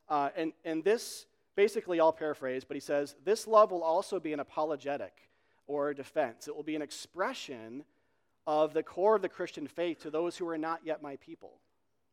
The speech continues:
So Christians, but also out-, outsiders as well, who are kind of looking in and wondering. Um, where he says here, "People will know that you're my followers, you're my disciples, and this is how they'll know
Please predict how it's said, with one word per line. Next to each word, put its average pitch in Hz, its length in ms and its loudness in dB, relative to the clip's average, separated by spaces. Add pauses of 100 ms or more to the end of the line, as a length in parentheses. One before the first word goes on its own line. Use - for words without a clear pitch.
(220)
So 147 420 -2
Christians, 170 460 -2
but 143 140 -4
also 165 360 4
out-, 160 220 0
outsiders 131 600 -4
as 127 120 -16
well, 135 360 0 (220)
who 139 160 -8
are 131 220 -2
kind 135 200 -12
of 135 120 -10
looking 170 280 -8
in 170 220 -6 (240)
and 123 340 -12
wondering. 131 400 -6 (640)
Um, 127 340 -4 (920)
where 170 140 0
he 160 60 0
says 165 300 0
here, 180 320 0
"People 214 340 0
will 185 80 4
know 165 260 6
that 214 200 0
you're 180 100 -4
my 170 160 -2
followers, 143 600 0
you're 147 120 -8
my 156 180 -2
disciples, 143 600 -10
and 139 80 -12
this 160 140 -12
is 165 100 -16
how 170 200 -2
they'll 156 120 -4
know 131 320 -8